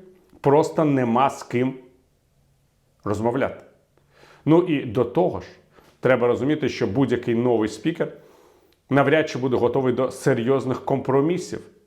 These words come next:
після того, як він, е, буде намагатися отримати підтримку всієї республіканської фракції, значить, і поміркованих, і радикальних її членів.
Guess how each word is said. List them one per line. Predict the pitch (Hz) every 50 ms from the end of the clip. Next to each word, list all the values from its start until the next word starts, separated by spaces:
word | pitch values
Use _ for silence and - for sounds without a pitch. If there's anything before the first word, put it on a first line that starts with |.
| _ _ _ _ _ _ _ _ _ _ _ _ _ _ _ _
після | - 135 123 - - 120 107
того, | - 143 143 131 131
як | 123 117 110 101 - - - -
він, | 113 113 110 110 120 120 117 117 113 113
е, | 113 110 107 107
буде | 101 98 117 123 117 120 110
намагатися | 110 113 110 104 101 98 90 82 98 123 147 - - 131 - - - - - - _ _ _ _ _ _ _ _ _ _ _ _ _ _ _ _ _ _ _ _ _ - - -
отримати | 117 127 120 - 123 120 131 131 135 - 131 123
підтримку | - 120 110 - 120 131 135 127 - - - -
всієї | - - - - 139 123 113 110 131 147 147 123 98 - - - - -
республіканської | 95 92 - - 98 98 98 95 98 95 87 90 - - 101 95 95
фракції, | - - 110 104 - - - - 92
значить, | 87 117 123 117 - 117 - -
і | - 147
поміркованих, | - - 123 110 110 110 110 - 143 156 160 151 143 135 127 - - - - - - - _ -
і | 139 131 131 139 - - - - _ _ _ _ _ _ _ _ _ _ _ _ _ _ _ -
радикальних | 120 131 123 117 113 117 120 113 107 104 107 92 - 110
її | 104 -
членів. | - - - - - -